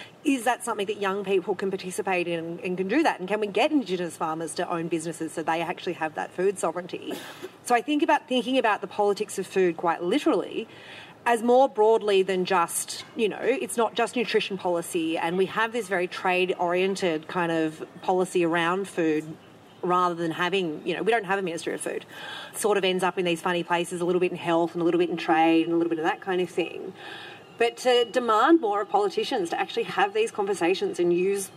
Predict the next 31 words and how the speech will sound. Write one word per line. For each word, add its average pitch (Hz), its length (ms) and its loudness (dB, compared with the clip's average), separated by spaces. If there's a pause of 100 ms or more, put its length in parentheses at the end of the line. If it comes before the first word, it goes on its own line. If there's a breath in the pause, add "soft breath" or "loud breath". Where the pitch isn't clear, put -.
(220)
I 240 60 2
can't 254 320 2
believe 220 240 4
I'm 196 120 4
saying 190 200 2
in 190 60 -2
two 165 40 -12
thousand 185 240 2
nineteen, 180 420 0 (140)
get 320 220 0
people 330 220 4
to 330 40 6
say 220 280 2
the 233 100 -6
word 180 200 2
climate 185 300 0
change 170 260 0
and 175 60 0
believe 170 360 4
that 170 100 2
it's 165 120 -2
a 170 60 2
thing 165 220 2
and 156 180 -6
do 160 220 0
something 170 280 -4
about - 300 -4
it. - 100 0
And 202 100 -4
I 196 120 0
think 240 420 -4